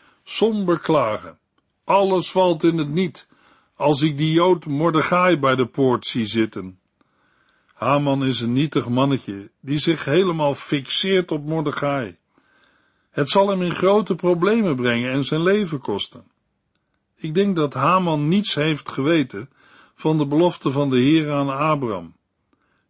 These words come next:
"Iedereen die u zegent, zal ik zegenen, en iedereen die u vervloekt, zal ik vervloeken."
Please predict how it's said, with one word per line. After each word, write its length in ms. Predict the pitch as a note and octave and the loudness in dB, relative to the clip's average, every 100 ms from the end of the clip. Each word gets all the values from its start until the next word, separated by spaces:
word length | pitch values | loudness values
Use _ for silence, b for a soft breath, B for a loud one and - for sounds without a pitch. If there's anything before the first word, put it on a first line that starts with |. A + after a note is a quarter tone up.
| _ | _
"Iedereen 500 | F3+ D#3+ C#3+ C3+ C3 | 0 2 4 4 2
die 140 | A#2 | 0
u 220 | B2 G3+ G3 | 2 2 4
zegent, 540 | E3 D#3 C3+ D3+ F3 | 4 2 2 0 -2
zal 220 | D#3+ F3 | 0 2
ik 160 | G#3 - | 0 0
zegenen, 600 | - C3 A#2 G#2+ F#2 - b b b b b | 0 0 0 -4 -12 -16 b b b b b
en 180 | C#3+ F3+ | 0 2
iedereen 440 | G#3+ E3+ E3 D#3+ | 4 4 2 2
die 140 | D3 | -2
u 220 | F#3 A3+ G#3+ | 2 4 4
vervloekt, 560 | F#3 C#3 D3 G3+ - | 0 0 0 0 -2
zal 240 | - E3 F#3 | -2 0 0
ik 140 | G3 | -2
vervloeken." 600 | - B2 A#2 A2 - E2 | -6 -6 -4 -6 -6 -20